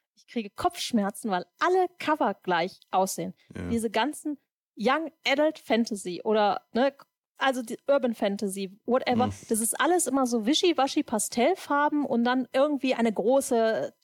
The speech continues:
Speaker 1: Headline irgendwie drüber. Ich stehe davor und denke, "Okay, ich kann die gar nicht mehr auseinanderhalten." Okay, wenn es eher rosa ist,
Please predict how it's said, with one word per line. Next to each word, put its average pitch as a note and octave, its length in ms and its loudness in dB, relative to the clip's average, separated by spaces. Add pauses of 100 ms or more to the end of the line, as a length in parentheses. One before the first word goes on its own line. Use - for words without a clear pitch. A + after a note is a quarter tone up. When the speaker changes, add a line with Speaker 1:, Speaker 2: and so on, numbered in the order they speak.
(540)
Speaker 1:
Headline A3 480 0
irgendwie F3+ 300 -2
drüber. F3+ 300 0 (400)
Ich - 120 -12
stehe A3 180 2
davor A3+ 200 0
und G3 40 0
denke, G3 200 0
"Okay, C#4+ 260 -4
ich A3 120 -2
kann A3+ 160 0
die G#3+ 100 4
gar G3+ 140 -2
nicht A3+ 140 -2
mehr F#3+ 100 0
auseinanderhalten." G3 880 -2
Okay, A3+ 280 -8 (280)
wenn A#3 140 4
es D4 120 0
eher A3 180 2
rosa D4 400 2
ist, D#4+ 300 -2